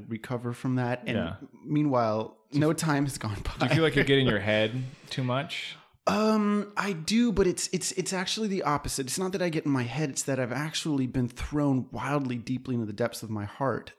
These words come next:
Speaker 1: And inside of that space, there are no words. There is no logic. I'm pure emotion. And so it's really hard to be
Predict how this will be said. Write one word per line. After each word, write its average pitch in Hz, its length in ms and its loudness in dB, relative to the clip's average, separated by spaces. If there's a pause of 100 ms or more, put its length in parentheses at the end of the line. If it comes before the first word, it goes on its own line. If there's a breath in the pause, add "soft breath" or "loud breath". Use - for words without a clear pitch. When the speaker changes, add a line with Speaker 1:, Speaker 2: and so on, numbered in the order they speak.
Speaker 1:
And 123 180 2
inside 120 360 0
of 113 100 0
that 156 240 4
space, 110 400 0
there 123 160 4
are 123 180 6
no 123 160 2
words. 107 400 -2
There 127 220 6
is 127 120 2
no 107 160 0
logic. 101 680 -6 (360 loud breath)
I'm 127 560 2 (400 loud breath)
pure 151 600 6
emotion. 139 520 6
And 123 120 0
so 131 120 0
it's 123 160 -2
really 147 220 4
hard 139 320 2
to 117 60 -6
be 117 520 0